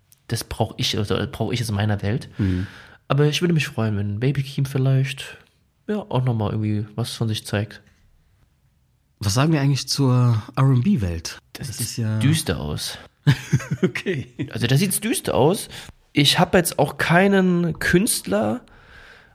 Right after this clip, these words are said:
Speaker 1: auf dem Schirm, von dem ich sage, der oder die, da bin ich jetzt heiß drauf.
Speaker 2: Also, wen gibt es denn da überhaupt?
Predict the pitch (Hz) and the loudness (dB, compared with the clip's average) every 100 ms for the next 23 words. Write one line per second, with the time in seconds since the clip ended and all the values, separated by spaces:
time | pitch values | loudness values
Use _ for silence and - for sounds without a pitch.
0 | _ - 143 147 135 - 160 190 190 143 | _ 2 4 6 4 2 2 2 2 2
1 | 147 156 135 143 147 143 135 - - 139 | 2 2 0 0 2 2 0 -2 4 4
2 | 156 156 135 117 113 143 160 165 170 165 | 6 4 4 4 0 0 2 2 0 0
3 | 113 127 143 127 - - - 147 160 - | 0 2 2 -2 -6 -10 -2 0 0 -2
4 | 98 78 - - _ _ _ _ _ 104 | -4 -4 -4 -14 _ _ _ _ _ -2
5 | 101 92 87 73 71 - _ _ _ _ | 0 0 -2 -6 -8 -16 _ _ _ _
6 | _ _ 110 131 - - 85 76 78 87 | _ _ 2 2 2 0 -2 -6 -6 -6
7 | 76 101 82 - - | -6 -8 -10 -12 -20